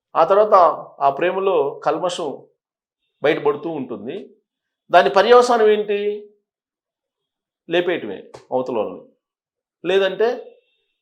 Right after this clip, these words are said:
అవతల వాళ్ళని వదిలించుకోవటం ఏదో ఒక రకంగా. ఇదే ప్రేమ యొక్క పర్యవసానాలు. ఇప్పుడు తాజాగా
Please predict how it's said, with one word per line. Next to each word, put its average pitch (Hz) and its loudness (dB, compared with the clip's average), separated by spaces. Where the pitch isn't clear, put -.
అవతల 190 2
వాళ్ళని 190 -2
వదిలించుకోవటం 156 -6
ఏదో 127 -4
ఒక 113 -6
రకంగా. 107 -14
ఇదే 208 2
ప్రేమ 170 0
యొక్క 156 -4
పర్యవసానాలు. 147 -2
ఇప్పుడు 190 0
తాజాగా 202 4